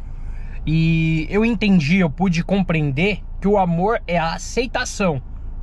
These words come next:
tá? Da realidade. É, o amor é algo que a gente não muda.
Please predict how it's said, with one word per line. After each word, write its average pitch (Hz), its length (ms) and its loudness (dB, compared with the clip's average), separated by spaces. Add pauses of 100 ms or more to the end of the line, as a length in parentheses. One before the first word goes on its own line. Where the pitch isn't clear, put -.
(120)
tá? 165 280 2 (100)
Da 135 100 -4
realidade. 139 720 0 (1700)
É, 165 500 2
o 180 100 0
amor 185 580 4 (140)
é 165 140 -2
algo 175 260 2
que 185 80 -2
a 180 40 4
gente 175 300 0
não 190 140 6
muda. 190 480 4